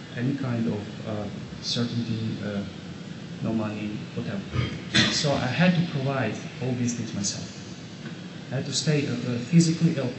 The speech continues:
in life, alive, and also mentally, and emotionally especially. So it was not only physically very hard, it was, uh, especially mentally, uh, a kind of hell I was going through. And it lasted for about five years.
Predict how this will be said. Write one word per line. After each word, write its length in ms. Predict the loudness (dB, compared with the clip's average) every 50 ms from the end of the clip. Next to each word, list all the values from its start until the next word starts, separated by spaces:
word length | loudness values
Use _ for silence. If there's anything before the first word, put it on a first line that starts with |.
| -4 0
in 160 | 2 2 4
life, 300 | 4 4 4 2 2 0 -2 -4 -6 -4 0
alive, 340 | 2 2 2 2 2 0 -2 -2 -2
and 140 | -2 -2 0
also 260 | 0 0 0 0 -2
mentally, 360 | 0 2 2 2 2 0 -2 -4 -6 -8 -10 -12 -12 4 8
and 440 | 8 8 8 8 4 2 2 4 6
emotionally 520 | 6 8 8 6 6 6 4 0 -2 -2
especially. 440 | -2 -4 -4 -4 -6 -6 -6 -8 -8 -10 -12 -12 -12 -12 -12 -8
So 200 | 2 4 4 6
it 180 | 6 6 6 4
was 160 | 4 6 8
not 180 | 8 8 8 4 0 -6 -10 -8 -2 2
only 220 | 6 6 6 6
physically 560 | 4 6 6 6 8 8 8 6 6 4 4
very 320 | 4 4 4 4 4 4 2 0 -2 -6 -8 -10 -10 -12 -12 -12 -12 -12 -12 -10 -10 -10 -4 0
hard, 260 | 0 2 2 0 -2 -4 -6 -10 -10 -10 -10 -10 -6 -4
it 180 | -2 -2 0 0
was, 380 | 0 0 0 0 -2 -2 -2
uh, 200 | -2 0 0 0 -2 -2 -2
especially 580 | -2 2 4 6 6 6 6 6 4 4 4 6
mentally, 540 | 8 10 10 10 8 8 2 0 0 0 -2 -2
uh, 40 | -2
a 440 | -4 -4 -4 -4 -4 -4 -4 -4 -4
kind 160 | -4 -4 -4
of 80 | -4
hell 280 | -6 -4 -2 -2 -2 -2 -4 -8 -10 -10 -8 -8
I 60 | -6
was 180 | -6 -6 -6 -4
going 220 | -4 -4 -4 -4
through. 220 | -4 -6 -6 -6 -6 -6 -8 -10 -12 -12 -12 -12 -12 -12 -12 -12 -12 -12 -12 -6 4
And 160 | 8 10 10
it 240 | 10 8 6 2 4
lasted 360 | 6 6 6 6 6 4 0
for 220 | 0 0 -2 -2 0
about 300 | 0 2 2 2 0 0 -4 -6 -6
five 200 | -4 -4 -4 -4 -4
years. 340 | -4 -4 -4 -4 -4 -6